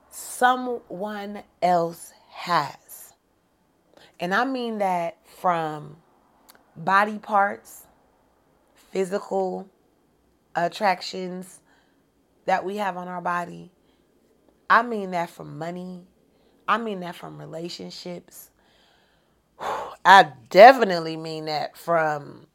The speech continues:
relationships. Because what's so funny is so many people get their bodies a certain way, to look a certain way, to feel a certain way, fa-, make themselves up to be almost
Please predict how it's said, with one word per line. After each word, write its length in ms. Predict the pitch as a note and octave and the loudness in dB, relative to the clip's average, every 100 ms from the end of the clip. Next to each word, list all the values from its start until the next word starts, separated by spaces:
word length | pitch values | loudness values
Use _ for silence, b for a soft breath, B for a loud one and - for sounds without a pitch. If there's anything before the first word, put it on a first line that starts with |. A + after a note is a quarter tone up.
| _ | _
relationships. 920 | E3 F3 F#3+ - - - C2 - - - b b b F3+ | -4 2 2 2 -8 -12 -12 -14 -18 -20 b b b -4
Because 300 | G3 B3+ G3+ | 0 2 2
what's 200 | G#3+ G#3+ | -2 -2
so 120 | F3 | -4
funny 380 | F3 B3 B3+ G#3 | -4 -6 -4 -6
is 100 | G3+ | -4
so 140 | A3 | -6
many 180 | G#3+ A3+ | -8 -10
people 220 | A3+ G3+ | -12 -10
get 160 | G3 F#3+ | -10 -6
their 120 | F3 | -6
bodies 400 | F3 F#3 F#3+ F3 | -2 -2 -2 -8
a 120 | F3+ | -10
certain 360 | G3 F3 D#3 E3+ | -6 -6 -6 -8
way, 220 | F3 F#3 | -6 -6
to 120 | F3+ F3 | -8 -6
look 220 | E3 F3 | -6 -6
a 80 | F#3 | -4
certain 340 | F#3+ D#3 F3 | -2 -2 -6
way, 240 | F3 F3 | -4 -6
to 160 | E3+ E3 | -6 -12
feel 260 | - F3 F3 | -8 -6 -6
a 80 | |
certain 360 | F3+ F#3 E3+ F3 | -8 -8 -8 -6
way, 320 | F3 F3+ E3+ b b b b b | -4 -4 -8 b b b b b
fa-, 360 | - - G3 - | -20 0 0 0
make 400 | F3+ F3 F3+ G3 | -6 -4 -4 -2
themselves 560 | G3+ F#3+ - F#3+ - - | -4 -4 0 0 -2 -4
up 220 | F#3 F3+ | -4 -4
to 120 | G3 | -12
be 200 | F#3 F#3 | -10 -2
almost 400 | F3 F#3 F#3 F3+ | -2 -2 -6 -8